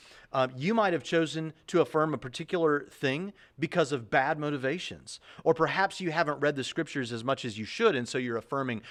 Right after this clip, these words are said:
based on what you do know from the scripture and what you know from the culture, but not from the totality of scripture. But the bottom line is, what the scripture teaches ultimately about salvation is not,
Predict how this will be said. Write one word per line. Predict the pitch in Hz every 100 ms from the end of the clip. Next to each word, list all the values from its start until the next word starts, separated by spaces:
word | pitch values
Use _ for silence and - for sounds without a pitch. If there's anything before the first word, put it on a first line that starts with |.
| -
based | 156 147
on | 147 123
what | 120
you | 120
do | 226
know | 240 196
from | 165
the | 135
scripture | 156 127 139
and | 127
what | 117
you | 120
know | 120
from | 117 113
the |
culture, | 120 120 127
but | 117
not | 131 139
from | 139
the | 123
totality | 120 104 110 104 104
of | 101
scripture. | - 151 - - _ - - -
But | 160
the | 147
bottom | 123 160 233 233
line | 190 175 175
is, | 107 98 - - -
what | 143 226
the | 214
scripture | - 190 - 160
teaches | 123 165 - 139 117 113 - - -
ultimately | 180 196 175 143 127 107
about | 120 120
salvation | - 123 117 170 190 120 104 - - -
is | 185
not, | 156 151 175 214